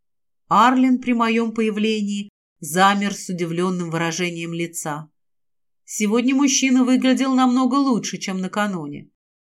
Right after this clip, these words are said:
Мазнув по нему взглядом, посмотрела на Алю, которая встретила меня одобряющей улыбкой. Кто-то хмыкнул,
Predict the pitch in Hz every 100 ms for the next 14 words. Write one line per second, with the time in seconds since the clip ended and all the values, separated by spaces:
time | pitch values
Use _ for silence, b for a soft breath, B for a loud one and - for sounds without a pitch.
0 | _ _ - 180 185 180 214 214 202 196
1 | 190 175 160 170 190 262 240 208 196 202
2 | 190 202 196 185 180 175 185 240 247 240
3 | _ _ _ 175 180 180 170 - 196 220
4 | 220 214 190 185 180 180 170 170 180 185
5 | - 185 175 160 147 139 - 147 - _
6 | _ _ _ _ _ _ _ - - 247
7 | 262 285 254 220 185 185 170 165